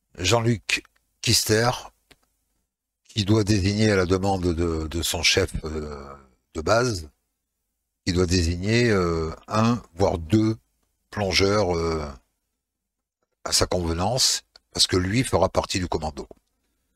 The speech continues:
Alors, euh, Kister dit, euh, il nomme un, un certain Jean Camas, qui est un plongeur émérite,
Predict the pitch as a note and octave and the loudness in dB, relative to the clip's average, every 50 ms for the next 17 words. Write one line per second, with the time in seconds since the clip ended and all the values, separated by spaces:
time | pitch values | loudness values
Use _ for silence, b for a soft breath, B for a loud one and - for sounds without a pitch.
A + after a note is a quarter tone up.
0 | _ _ _ _ _ _ _ _ _ - _ - - F#2 E2+ E2 D#2 D#2+ D#2+ D2+ | _ _ _ _ _ _ _ _ _ -20 _ -6 -4 -2 0 0 0 0 -2 -2
1 | D2 D2 D2+ C#2+ C#2+ C#2+ C#2 C2 - - - _ _ _ _ _ _ _ _ _ | -4 -6 -8 -8 -10 -12 -12 -14 -16 -20 -20 _ _ _ _ _ _ _ _ _
2 | _ _ _ _ _ _ _ _ _ _ _ _ _ _ _ - - G2+ F#2+ - | _ _ _ _ _ _ _ _ _ _ _ _ _ _ _ -6 0 0 0 0
3 | - - A#2 A#2 A2+ F#2 E2 D#2+ F2 F#2+ G2+ G2+ G2 F#2 E2+ D#2+ D#2+ D#2+ D#2 D#2 | 2 2 2 2 2 0 0 -2 -2 0 2 2 2 2 2 0 0 -2 -2 -4
4 | D2+ D2 D2 D2+ D2 D2 C#2+ C#2 C2+ C2 B1+ B1+ C2 - _ _ _ - F2+ F2 | -4 -6 -8 -10 -10 -12 -14 -16 -16 -18 -18 -18 -20 -20 _ _ _ -10 -8 -4
5 | F#2+ G#2+ G#2 G2+ F#2 F#2 F2 F2 F2 E2+ - F#2 F2+ - - - - - - F#2+ | -2 0 0 0 0 -2 -2 -2 -4 -4 -4 -2 -2 0 0 -2 -4 -4 -6 -6
6 | F2+ E2+ - - G#2 F#2+ E2+ - - F#2 F2 F#2+ A2 B2 - - - - - - | -2 0 2 2 2 0 0 -2 -2 0 0 0 0 2 2 2 2 2 0 -2
7 | - - _ _ _ _ _ _ _ _ _ _ _ _ _ _ _ - - D#2+ | -4 -8 _ _ _ _ _ _ _ _ _ _ _ _ _ _ _ -4 -4 -4
8 | D#2+ - - - F2 E2 D#2 E2+ E2 D2+ D#2+ E2 E2+ E2 E2+ F#2+ A2+ B2+ - - | -4 -6 -6 -4 -2 0 2 2 2 2 2 2 2 2 2 2 2 0 -2 -2
9 | - - - - | -4 -4 -4 -8